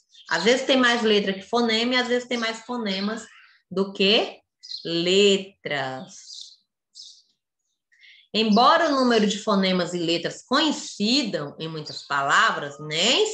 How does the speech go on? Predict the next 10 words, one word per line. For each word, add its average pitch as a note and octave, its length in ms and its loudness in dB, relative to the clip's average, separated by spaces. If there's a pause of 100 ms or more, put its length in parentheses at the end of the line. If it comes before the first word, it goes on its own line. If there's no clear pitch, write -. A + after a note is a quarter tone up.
sempre A#3 380 0
essa B3+ 180 -6
equivalência A#3+ 720 -4
existe, C4 960 -4 (300)
né? F#3 520 -2 (300)
Então, F3+ 240 -2
pode E4 420 6
acontecer, C4+ 580 -2
"Ah, E3+ 320 0
tia, - 520 -6